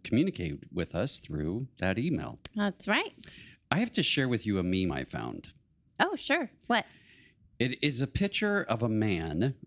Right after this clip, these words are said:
Speaker 1: grinning, holding a plant.
Speaker 2: Okay.
Speaker 1: And the meme reads the following. "In reality,
Speaker 2: Uh-huh.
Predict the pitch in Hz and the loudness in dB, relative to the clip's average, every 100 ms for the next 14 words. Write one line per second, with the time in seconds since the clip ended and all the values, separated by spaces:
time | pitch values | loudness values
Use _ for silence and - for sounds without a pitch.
0 | 104 104 113 131 113 76 90 110 - 113 | -6 0 2 2 0 -2 -2 -2 -2 -2
1 | 110 101 - - 92 82 - - - _ | 0 -2 -2 -4 -4 -6 -10 -18 -20 _
2 | _ - 220 226 226 196 - - 180 175 | _ -2 2 2 2 0 0 2 2 2
3 | - 139 127 139 175 147 131 110 104 101 | 4 4 6 4 4 4 2 0 -4 -2
4 | 98 87 73 57 - _ _ _ - 196 | 0 0 -4 -10 -14 _ _ _ 0 2
5 | 214 202 165 131 127 85 76 - - _ | 2 2 4 2 0 -4 -6 -10 -16 _
6 | 208 202 196 | 0 0 -2